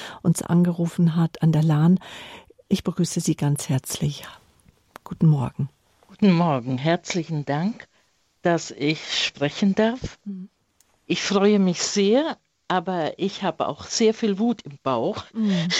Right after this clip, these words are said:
Speaker 2: <laughs>
Speaker 1: Mhm.
Speaker 2: Und zwar deshalb, weil die Kirche und die Gesellschaft nicht davon erzählt, obwohl die große Aufklärung läuft, schon bei Kleinkindern in der Schule und überall, was richtig ist.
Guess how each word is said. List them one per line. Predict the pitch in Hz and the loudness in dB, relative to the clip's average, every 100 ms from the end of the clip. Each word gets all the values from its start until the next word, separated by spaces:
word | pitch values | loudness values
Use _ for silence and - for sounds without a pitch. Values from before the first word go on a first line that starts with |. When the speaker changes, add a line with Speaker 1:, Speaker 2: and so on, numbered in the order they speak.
| - | 2
Speaker 2:
<laughs> | 247 202 - 220 208 196 | 2 2 -4 -4 -2 -4
Speaker 1:
Mhm. | 190 | -6
Speaker 2:
Und | 226 247 | -8 -12
zwar | - 165 165 165 | -12 -4 -2 -2
deshalb, | - 165 - 208 220 262 269 | 0 0 0 -8 -4 -4 -6
weil | 202 202 196 | -2 2 2
die | 196 190 | 2 -2
Kirche | - 202 202 226 240 247 | -6 0 2 2 2 -2
und | 208 196 | 0 0
die | 175 | 0
Gesellschaft | 156 160 - 156 180 202 - 226 226 - - - _ - - _ | -2 -4 -2 -2 -2 -4 0 0 -2 -8 -20 -20 _ -20 -20 _
nicht | 185 226 330 - | 4 6 6 2
davon | 262 220 202 185 | -6 -6 -4 -4
erzählt, | 175 147 156 - 180 160 175 226 - - - - - _ _ | -2 -4 -4 -4 2 2 4 0 -2 -20 -20 -20 -20 _ _
obwohl | 175 _ 170 196 214 | -8 _ 0 2 2
die | 196 | -2
große | - 196 202 202 | -2 2 2 0
Aufklärung | - 180 - 202 175 175 165 175 | 0 -4 -4 0 2 0 -2 -4
läuft, | 156 156 170 - - - - - - | 0 2 0 -2 -14 -14 -16 -20 -18
schon | - - 175 | -6 -2 0
bei | 170 165 | 0 0
Kleinkindern | 170 156 151 156 143 147 147 156 151 | 0 -2 -2 -6 -6 -8 -2 -2 -2
in | 147 147 | -2 0
der | 143 | -2
Schule | 143 - 165 165 | -2 -4 -2 0
und | 160 147 | 0 0
überall, | 160 151 139 135 170 | 0 2 0 0 -2
was | 156 139 170 | -4 -4 -6
richtig | 190 - 180 | -6 -6 -10
ist. | - 180 - | -6 -6 -6